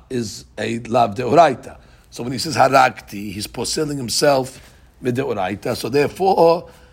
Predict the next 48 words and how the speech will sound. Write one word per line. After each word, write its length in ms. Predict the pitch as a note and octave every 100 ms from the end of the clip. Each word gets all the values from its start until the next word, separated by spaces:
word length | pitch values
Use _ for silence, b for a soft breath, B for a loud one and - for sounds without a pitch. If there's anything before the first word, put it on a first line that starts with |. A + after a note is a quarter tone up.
| b
you 120 | - C3+
can't 280 | G#3+ G#3
tell 120 | - F#3
me, 120 | G3+
"Oh, 320 | A3+ A#3+ A3+
it's 120 | G3
a 20 | F#3
dispensation 680 | E3 - E3+ F3+ F3+ F3+ D#3
by 140 | D#3
edut 320 | C3+ B2 B2+
isha." 340 | A#2+ - A2+ - B B
Yeah, 120 | G3
if 160 | G#3 -
he 60 | D3+
would 160 | C3+
come 160 | - F#3+
along 360 | F3+ E3+ F3+
and, 320 | F3+ C3+ C3+ B2+ b b
and 120 | - B2+
indict 340 | B2 D3 D#3+
himself 720 | D#3 C#3 D#3+ D3+ B2+ - - -
on 140 | B2+
isud 240 | C3+ - D3
rabbanan, 540 | C3 A2+ B2 F#3 D4+
maybe 200 | E3+ A#2+
we 120 | A2+
could 160 | G#2 G2+
say 180 | - G#2
it's 160 | F#2+
okay 300 | G2 E2 F#2
for 120 | E2+ -
somebody 380 | B2+ G2 F#2+
else, 260 | E2+ E2 - b b
but 120 | -
not 400 | A2+ C#3+ - - - b b b
if 80 | G#2+
it's 140 | A2
isud 280 | A#2+ - C#3
de 80 | A#2
oraita. 600 | A2 D3 A3+ F3 D#3 - B
So 140 | - D3+
really, 220 | F3+ A#3
we're 200 | G3+ G#3
asking 260 | F3 - E3
the 80 |
question 360 | C#3+ C#3+ A#2+ D3+
as 100 | A#2
follows: 440 | - G#2 F#2 D#2